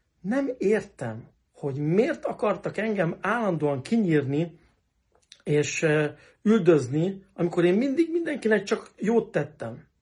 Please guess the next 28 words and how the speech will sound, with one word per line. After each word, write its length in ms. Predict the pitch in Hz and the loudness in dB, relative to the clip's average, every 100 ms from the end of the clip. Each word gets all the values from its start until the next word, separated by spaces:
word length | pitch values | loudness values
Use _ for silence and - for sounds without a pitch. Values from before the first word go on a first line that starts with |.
| _ _ _ _ _ | _ _ _ _ _
Hogy 260 | - 359 | -8 -8
létezik 540 | 349 208 - 131 131 - | -4 -4 -4 -8 -10 -4
ez, 280 | 196 214 - | -4 -4 -10
hogy 160 | 156 | -10
egy 160 | 131 - - | -8 -10 -10
ilyen 380 | 269 262 202 165 | -4 -2 -2 -2
gyilkos 500 | 139 190 190 143 - | 2 2 2 -8 -4
ilyen 220 | 170 151 | -2 0
dolgokat 420 | 151 143 135 127 | 0 0 -4 -10
mondjon? 400 | 127 127 127 - _ _ - - - _ | -10 -10 -12 -16 _ _ -20 -20 -20 _
De 80 | 156 | -4
az 100 | 160 | -2
igazság 540 | 196 190 - 147 147 | -2 -4 -4 -4 -2
az, 340 | 175 160 - _ _ _ _ | -2 -2 -6 _ _ _ _
hogy 100 | - | -6
mi 100 | 190 | -4
sem 240 | 220 175 143 | -2 -4 -4
vagyunk 260 | 139 135 | -6 -8
sokkal 400 | 131 - - 135 | -10 -12 -12 -12
jobbak. 460 | 135 135 139 - _ _ _ _ - - - | -10 -12 -14 -18 _ _ _ _ -20 -20 -6
Amikor 240 | 170 165 170 | -4 2 4
egy 120 | 165 | 6
gyerek 280 | 220 254 - | 6 4 2
például 320 | 208 190 160 | 2 4 4
megüt 300 | 190 196 190 | 2 -2 -4
egy 80 | 147 | -2
másik 400 | 165 185 170 139 | -2 -2 -6 -8
gyereket, 520 | 135 127 151 160 | -6 -6 -8 -8